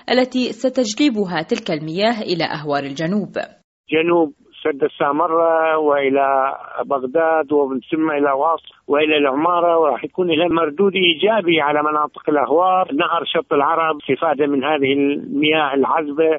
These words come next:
Speaker 2: بتحلية مياه شط العرب. فعلًا حولنا كميات كبيرة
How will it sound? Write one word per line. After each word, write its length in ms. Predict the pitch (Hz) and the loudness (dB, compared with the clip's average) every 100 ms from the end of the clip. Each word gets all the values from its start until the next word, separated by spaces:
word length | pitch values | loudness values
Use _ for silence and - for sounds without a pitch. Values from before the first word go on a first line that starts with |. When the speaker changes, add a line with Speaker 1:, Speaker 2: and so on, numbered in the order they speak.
| - | -2
Speaker 2:
بتحلية 580 | 139 202 160 175 147 123 | -2 0 0 2 2 0
مياه 220 | 131 135 120 | -2 -2 -2
شط 180 | 127 - | -6 -4
العرب. 280 | 135 127 131 - | -2 -2 -4 -2
فعلًا 440 | 208 185 165 135 | 0 2 2 0
حولنا 480 | 156 156 180 180 160 - | 0 2 2 2 0 -2
كميات 560 | 139 151 160 170 160 - - | 0 2 2 2 0 -2 -2
كبيرة 380 | 135 156 165 | 0 2 2